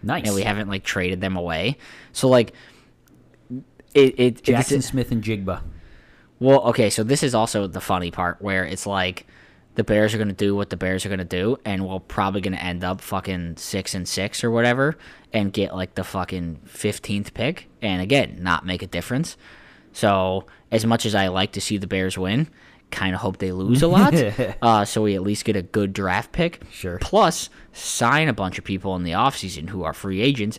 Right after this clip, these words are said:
Speaker 2: and proven good players, which is the whole goal of getting Robert Quinn off the team to free up cap space to sign those players. So, like, sure, is the trade on face value, like, Robert Quinn for,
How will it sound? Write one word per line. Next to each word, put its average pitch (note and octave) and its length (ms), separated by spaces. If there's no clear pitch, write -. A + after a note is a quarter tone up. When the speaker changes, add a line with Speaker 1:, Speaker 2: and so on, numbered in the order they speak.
Speaker 2:
and F2 200
proven G#2+ 520
good A#2+ 340
players, D2 560
which G2+ 220
is F#2 260
the F#2 120
whole A2+ 260
goal G#2+ 460
of G2+ 220
getting G#2 280
Robert F#2 360
Quinn G2 260
off G2 240
the - 80
team G#2+ 360
to F2+ 140
free A2 300
up F2 160
cap G#2+ 240
space F2+ 300
to G#2+ 240
sign B2+ 400
those C#2+ 220
players. C2 520
So, - 160
like, A#2 280
sure, A2+ 380
is A#2+ 240
the A#2+ 140
trade E3 560
on A2 340
face A#2 400
value, A2 440
like, G2 300
Robert G2 360
Quinn G#2 440
for, F#2+ 500